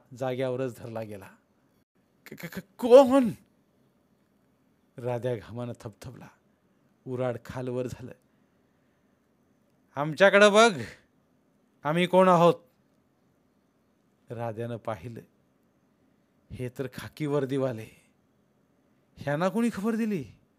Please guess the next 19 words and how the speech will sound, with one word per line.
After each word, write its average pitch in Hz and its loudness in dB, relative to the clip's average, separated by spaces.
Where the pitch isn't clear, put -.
मुद्दे 139 -6
मला 143 -4
सकट 139 -10
राध्या 123 -8
पकडला 143 -14
होता. 143 -16
पूर्वेला 120 -6
फटकायला 117 -10
लागलं. 101 -12
पाखरांचा 123 -6
चिवचिवाट 131 -6
झाला. 120 -12
मवाची 131 -8
दारू 123 -6
उतरल्यानं 127 -8
जानकू 120 -10
शेठ 120 -10
घोंगड्यावरनं 117 -10
उठला. 110 -16